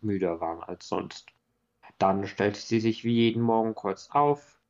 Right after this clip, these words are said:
raffte das lange Baumwollnachthemd über den Po und ließ sich auf der Bettkante zurückplumpsen. Dann zog sie das Nachthemd über den Kopf, faltete es sorgfältig zusammen und legte es neben sich auf die Bettdecke.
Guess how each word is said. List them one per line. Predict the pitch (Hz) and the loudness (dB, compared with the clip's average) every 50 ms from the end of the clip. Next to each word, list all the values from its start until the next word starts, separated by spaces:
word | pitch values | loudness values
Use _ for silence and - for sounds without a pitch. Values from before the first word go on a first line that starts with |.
| _ | _
raffte | - 110 110 - - 117 | -2 -2 -2 0 0 0
das | 113 107 - - | 0 0 0 0
lange | 117 113 117 127 120 113 | 0 2 4 4 4 2
Baumwollnachthemd | - - - 104 110 113 113 123 123 117 - 98 101 104 104 110 107 104 101 98 98 - - - - 110 104 101 101 - | 2 2 4 4 4 4 4 2 0 0 2 4 4 6 6 4 4 4 0 0 0 -2 -12 -10 -6 -6 -6 -6 -6 -6
über | 98 95 95 | -4 -4 -2
den | 90 95 92 95 | -2 -4 -6 -8
Po | _ - 101 101 101 101 101 98 - - - - - - _ | _ 0 4 4 6 6 4 2 0 -8 -20 -20 -20 -16 _
und | - 107 104 | -2 0 0
ließ | 101 104 107 98 - | 2 2 0 0 0
sich | - 104 101 - | -2 -4 -2 -2
auf | 92 - - | -6 -6 -4
der | - 101 98 | -4 -4 -4
Bettkante | - 92 92 - - - 95 90 92 92 - 92 90 | -2 -4 -6 -6 -6 -4 -4 -4 -4 -4 -6 -6 -8
zurückplumpsen. | - - 104 98 95 - _ - - 104 90 90 82 - - 87 85 85 85 _ _ _ _ _ _ _ _ _ _ - | -6 -8 -8 -8 -8 -8 _ -8 -8 -6 -6 -6 -10 -12 -12 -12 -12 -12 -14 _ _ _ _ _ _ _ _ _ _ -2
Dann | - 90 90 90 92 92 90 - | 2 2 2 2 0 -4 -8 -6
zog | - 104 95 95 | -4 -4 -4 -4
sie | - 101 | -6 -4
das | 101 98 - - | -4 -4 -4 -2
Nachthemd | 107 107 104 - - - 107 104 101 - | -2 -2 -2 -2 -4 -6 -4 -4 -2 0
über | 107 101 101 | 0 0 0
den | 98 98 101 101 | 0 -2 -6 -4
Kopf, | - 107 107 - - _ _ _ _ _ _ _ _ _ | -2 -2 -2 -2 -4 _ _ _ _ _ _ _ _ _
faltete | _ - 104 101 101 107 101 98 - 104 - - | _ 0 0 0 2 0 0 0 0 -2 0 0
es | 104 104 - | -2 -6 -2
sorgfältig | - 117 117 113 117 - - 107 104 - - _ | 0 0 0 0 0 -2 -2 -2 -2 -2 -4 _
zusammen | - - 110 107 - 120 117 117 120 117 117 _ _ _ _ _ - | -14 -12 -10 -4 0 2 2 2 0 -2 -4 _ _ _ _ _ -2
und | 117 120 113 | -2 0 2
legte | 113 120 117 117 117 - - - - | 4 2 2 2 0 -2 -4 -4 -2
es | - 107 - - - | -4 -8 -8 -6 -4
neben | 117 110 107 101 101 98 | 0 0 0 0 -2 -6
sich | - - 90 90 95 | -6 -6 -4 -4 -4
auf | 92 - - | -6 -6 -8
die | - 95 | -16 -12
Bettdecke. | - - 101 101 - - 92 90 - - 92 95 - | -6 -6 -6 -6 -2 -4 -4 -4 -2 -4 -6 -6 -6